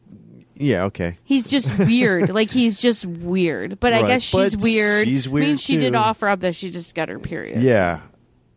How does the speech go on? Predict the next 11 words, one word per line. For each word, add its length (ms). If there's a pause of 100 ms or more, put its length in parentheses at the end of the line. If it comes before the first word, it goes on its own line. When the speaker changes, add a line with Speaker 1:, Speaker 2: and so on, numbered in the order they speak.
(240)
Speaker 1:
I 120
mean, 200
Speaker 2:
Her 100
first 340
period. 340 (180)
Speaker 1:
Her 120
fir-, 200
yeah. 260 (100)
Well, 380 (160)
you 80
know, 240